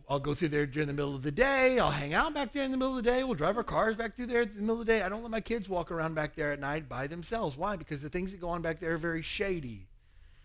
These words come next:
There's two bars back there. There's a strip club back there. There's known drug activity, known prostitution activity that takes place back there. And you say, "Oh, we should do something about it." The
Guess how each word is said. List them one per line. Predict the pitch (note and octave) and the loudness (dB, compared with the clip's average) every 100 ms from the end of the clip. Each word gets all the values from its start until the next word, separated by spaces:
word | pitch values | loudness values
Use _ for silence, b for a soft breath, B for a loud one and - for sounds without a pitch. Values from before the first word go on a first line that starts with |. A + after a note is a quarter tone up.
| b b b b b - - - | b b b b b -20 -20 -20
There's | - | -8
two | - E3 | -4 2
bars | D3+ E3 E3 | 6 6 4
back | D#3+ D#3+ - | 2 2 2
there. | D#3+ | 2
There's | F3+ C#3+ | 2 -2
a | |
strip | B2 - D#3+ - | -4 -2 -4 0
club | F3 E3+ D3 | 0 2 0
back | D#3+ - | 0 2
there. | E3+ | 2
There's | E3 | 2
known | C#3+ D3 D3+ | 0 0 0
drug | C#3+ D3+ D#3+ | 2 2 4
activity, | D#3+ - E3+ F3+ | 2 0 -2 -2
known | D#3+ C#3+ | -2 -2
prostitution | - D3 D3+ - D#3 - E3+ | -2 -2 -4 -6 -6 -6 -6
activity | D3+ - E3+ E3+ | -2 0 2 0
that | |
takes | F3+ E3+ | -2 -4
place | - E3+ D#3+ | -2 -4 -2
back | F3 E3+ | -2 -2
there. | F#3 F#3 | 0 -2
And | |
you | D#3+ | -2
say, | - A#2+ G#3 | -6 -8 -6
"Oh, | G3+ G#3+ A#3+ A#3+ B3 A#3 A3+ G#3 G3 | -4 -2 -2 -4 -4 -6 -8 -8 -4
we | A3 | 0
should | G#3+ A3 | 2 2
do | B3 | 2
something | A3 A#3 B3 A3 | 2 0 0 0
about | G#3+ A3 G#3+ | 2 2 4
it." | F3+ | 2
The | C#3 | 0